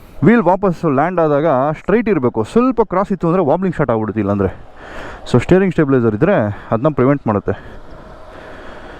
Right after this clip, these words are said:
ಬನ್ನಿ ಹೋಗೋಣ. So ಈ ಖಾಲಿ ರೋಡನ್ನು ಇಷ್ಟರಲ್ಲೇ ಓಪನ್ ಆಗುತ್ತೆ. ಓಪನ್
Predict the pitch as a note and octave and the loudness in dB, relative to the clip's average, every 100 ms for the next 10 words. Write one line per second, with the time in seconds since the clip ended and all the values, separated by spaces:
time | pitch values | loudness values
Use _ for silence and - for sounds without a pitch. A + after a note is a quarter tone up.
0 | - - - - - - - - - B2 | -20 -18 -18 -16 -18 -18 -18 -14 2 2
1 | C3+ - B2 C3+ C3 - - - - - | 2 -2 2 2 2 -4 -14 -16 -18 -20
2 | - - - - - - - - - - | -20 -20 -20 -18 -18 -18 -18 -18 -16 -14
3 | - - F3 G3+ G3 G3+ G3 G3 G3 F#3 | -10 2 4 4 4 2 2 -2 -2 -4
4 | - G3 F3+ F3+ F#3+ E3+ E3+ D3+ D3 E3 | 0 2 4 2 2 0 -2 0 -2 -2
5 | - - - - - - - - - - | -8 -18 -20 -20 -20 -20 -20 -20 -20 -20
6 | - - - - - - D#3+ D#3+ F3 | -20 -20 -20 -20 -18 0 2 2 2